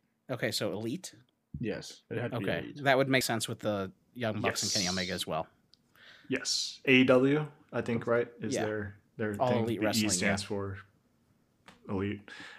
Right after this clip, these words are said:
Speaker 3: And, uh, y-, you guys don't read, it sounds like you don't read, uh, trash E S P N articles, but there was a meme from a while back of,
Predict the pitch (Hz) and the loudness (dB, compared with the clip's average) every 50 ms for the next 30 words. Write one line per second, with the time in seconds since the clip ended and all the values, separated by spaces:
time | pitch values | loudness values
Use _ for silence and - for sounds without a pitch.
0 | - - 156 151 143 147 - - 175 170 170 - 160 160 151 156 160 - - 175 | 2 8 8 8 8 8 6 4 6 6 6 6 6 2 2 -2 -10 -12 -12 -10
1 | 175 170 151 147 131 143 127 - - 113 104 101 101 98 98 95 87 - - - | -4 2 4 8 8 8 8 8 6 2 0 0 0 -2 -2 -2 -4 -6 -12 -20
2 | - - - - - - - 117 104 98 98 95 95 95 95 95 98 95 92 90 | -20 -20 -14 -8 -4 -2 0 0 0 0 0 0 0 -2 -2 -2 -2 -2 -2 -2
3 | 87 - - _ - - _ - - - - - - 113 98 95 90 90 - _ | -4 -8 -14 _ -20 -20 _ -20 -20 -20 -16 -10 -6 -6 -4 -4 -6 -8 -10 _
4 | - - - 117 104 95 95 - - - 120 107 101 101 - - - - 107 95 | -6 -2 2 4 4 4 4 2 0 0 0 0 -2 -2 -2 -4 -6 -6 -6 -6
5 | 98 95 92 95 92 90 92 95 95 95 90 92 - - - 95 90 - - 101 | -6 -6 -8 -6 -6 -6 -6 -6 -8 -8 -8 -8 -8 -8 -8 -8 -6 -4 -2 -2
6 | 98 95 95 92 95 98 95 90 87 87 - 95 90 92 92 92 90 90 87 - | -2 -2 -2 -2 -2 -2 -2 -4 -4 -6 -6 -8 -6 -4 -4 -4 -4 -4 -4 -4
7 | 87 87 92 - - - 101 95 | -4 -4 -6 -8 -8 -6 -6 -6